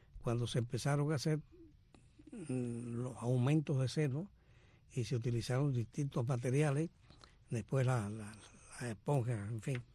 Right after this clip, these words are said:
de distintas marcas, y, y eso resolvió el problema, mm, y, y muchos casos fueron extraordinariamente exitosos.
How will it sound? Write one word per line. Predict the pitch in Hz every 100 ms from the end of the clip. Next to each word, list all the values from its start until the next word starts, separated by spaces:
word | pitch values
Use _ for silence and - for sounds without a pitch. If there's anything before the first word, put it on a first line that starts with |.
| - - - - -
de | 120
distintas | 110 139 123 135 101 - - - - - - - - - - - - - - -
marcas, | 135 151 120 123 127 - - - - - - - - - - - - - -
y, | 139 151 160
y |
eso | 160 208
resolvió | 185 180 180 151 160
el | 180
problema, | 175 156 156 160 165 247 - - -
mm, | 117 120 -
y, | 135 135 185
y | 127
muchos | 123 135 170 180 - - -
casos | 160 147 165
fueron | 170 160 165
extraordinariamente | 123 135 120 120 147 147 139 151 147 156 - -
exitosos. | 127 - 117 151 170 -